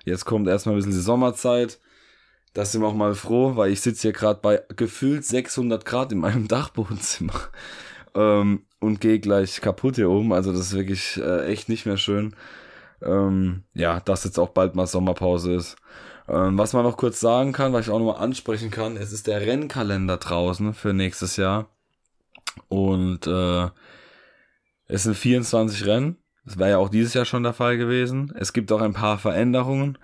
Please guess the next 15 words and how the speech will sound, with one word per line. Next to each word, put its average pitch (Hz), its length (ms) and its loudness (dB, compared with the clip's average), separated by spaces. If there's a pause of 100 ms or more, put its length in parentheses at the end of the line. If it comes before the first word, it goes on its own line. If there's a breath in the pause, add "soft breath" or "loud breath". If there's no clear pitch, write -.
(400 loud breath)
Nämlich 104 400 -2
Aserbaidschan 110 680 2
rutscht 107 360 -2
relativ 107 400 2
nach 107 180 -2
hinten 135 460 -2
im 131 120 2
Rennkalender. 123 800 -2 (460 loud breath)
Dafür 101 320 0
rutscht 98 280 -2
Japan 107 460 2
halt 101 160 2
nach 92 160 -2
vorne. 117 540 2 (840 loud breath)
Ähm, 107 720 4